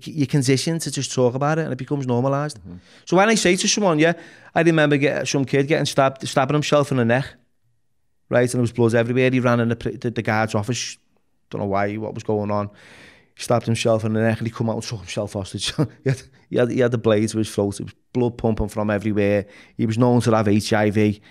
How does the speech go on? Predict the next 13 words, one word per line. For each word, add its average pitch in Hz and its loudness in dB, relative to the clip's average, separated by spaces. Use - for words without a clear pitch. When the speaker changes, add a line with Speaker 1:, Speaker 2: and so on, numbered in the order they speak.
Speaker 1:
All 127 4
the 123 4
guards 110 0
were, 113 -2
were - -14
standing 107 -2
back, 101 -2
they 113 -2
were 107 0
terrified. 107 0
Everyone 113 0
was 110 0
scattering. 104 -2